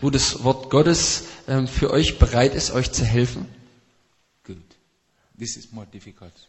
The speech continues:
Speaker 1: Das ist jetzt schwieriger.
Speaker 2: But you will pass this test, I know.
Speaker 1: Aber ihr werdet auch diesen Test bestehen.
Speaker 2: My feet,
Speaker 1: Meine Füße,
Speaker 2: where I am now,
Speaker 1: wo ich jetzt bin,
Speaker 2: my future,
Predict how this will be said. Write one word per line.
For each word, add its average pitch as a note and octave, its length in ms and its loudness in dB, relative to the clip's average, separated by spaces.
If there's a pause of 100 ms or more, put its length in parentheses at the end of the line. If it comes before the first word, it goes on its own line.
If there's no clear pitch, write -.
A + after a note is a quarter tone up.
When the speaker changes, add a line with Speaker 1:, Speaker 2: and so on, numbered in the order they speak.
(220)
Speaker 1:
Das G#2+ 180 0
ist - 140 0
jetzt C#3+ 220 2
schwieriger. G#2 440 2 (760)
Speaker 2:
But A2 120 -8
you B2+ 120 -10
will A2 160 -12
pass G#2+ 340 -14
this G2 220 -18
test, - 300 -20
I F#2+ 180 -16
know. F2 260 -18 (200)
Speaker 1:
Aber A#2+ 260 2
ihr B2+ 180 2
werdet B2 280 6
auch A#2 160 4
diesen A#2+ 460 4
Test - 340 4
bestehen. G2+ 460 -2 (1600)
Speaker 2:
My A#2+ 220 -6
feet, - 540 -14 (520)
Speaker 1:
Meine A#2+ 280 0
Füße, F#3+ 420 2 (480)
Speaker 2:
where G#2+ 320 -8
I G#2+ 220 -10
am A2+ 160 -10
now, C3+ 360 -10 (340)
Speaker 1:
wo C3+ 140 -2
ich C3 120 -2
jetzt - 340 0
bin, B3+ 240 0 (1160)
Speaker 2:
my G#2 160 -10
future, - 520 -16